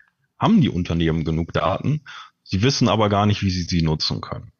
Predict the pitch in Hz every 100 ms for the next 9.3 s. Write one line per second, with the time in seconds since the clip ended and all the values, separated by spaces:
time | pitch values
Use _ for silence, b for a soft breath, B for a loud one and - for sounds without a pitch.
0 | - B B B 113 - 123 110 110 101
1 | 101 110 87 104 107 117 - 98 110 117
2 | 110 101 98 104 101 95 - 110 98 85
3 | 78 67 73 67 64 80 90 - 110 107
4 | 139 123 - 120 143 - 123 95 92 95
5 | 110 - 110 104 107 104 - 95 104 107
6 | 123 135 - 113 107 - 123 156 131 101
7 | 110 117 113 104 117 104 101 - 110 113
8 | 113 110 101 95 117 139 156 143 107 123
9 | 127 120 117